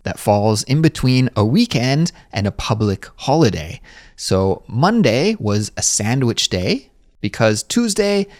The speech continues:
was a public holiday. So that means Monday was sandwiched in between Sunday, which is a weekend day, a day off, and Tuesday, which is a public holiday,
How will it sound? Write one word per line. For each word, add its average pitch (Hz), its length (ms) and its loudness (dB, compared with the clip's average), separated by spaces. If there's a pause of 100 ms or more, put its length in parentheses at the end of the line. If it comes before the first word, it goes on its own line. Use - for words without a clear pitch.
(200)
was 107 460 2
a 104 60 -2
public 104 480 -2 (100)
holiday. 104 560 0 (240)
So - 140 -4
that 127 240 2
means 143 300 -2
Monday 127 680 0
was 104 200 -4
sandwiched 120 680 -2
in 107 280 -4
between 101 560 -2 (140)
Sunday, 92 500 -2
which 95 240 -4
is 92 100 -6
a 92 60 -6
weekend 117 600 -2
day, 131 320 -2
a 92 80 -6
day 95 320 -4
off, 127 340 -4 (260)
and 196 160 -6
Tuesday, 190 500 0
which 104 260 -4
is 104 320 -2
a - 60 -10
public 156 380 0
holiday, 127 540 0